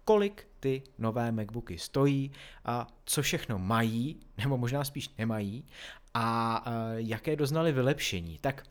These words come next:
Petře, ty jsi to sledoval, eh, trošku detailnějš a zjistil jsi jednu takovou jako trochu nemilou věc, že jo? Že Apple tak trošku zase jako maskuje.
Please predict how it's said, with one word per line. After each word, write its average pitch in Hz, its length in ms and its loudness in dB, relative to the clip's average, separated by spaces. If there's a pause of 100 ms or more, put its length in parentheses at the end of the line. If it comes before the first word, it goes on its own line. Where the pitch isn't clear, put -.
(440)
Petře, 175 260 2
ty - 120 2
jsi - 60 -2
to 202 80 4
sledoval, 147 640 6 (180)
eh, 123 40 0
trošku 139 300 0
detailnějš 113 960 0 (300)
a 101 80 -2
zjistil 131 460 4
jsi 226 160 -2
jednu 190 300 6
takovou 233 380 0
jako 240 260 0
trochu 196 320 -2
nemilou 151 400 4
věc, 123 340 2
že 107 200 -2
jo? 139 220 -2
Že 170 160 -4
Apple 226 200 -4
tak 226 220 -4
trošku 208 380 -2
zase 196 280 0
jako 185 300 2
maskuje. 113 480 0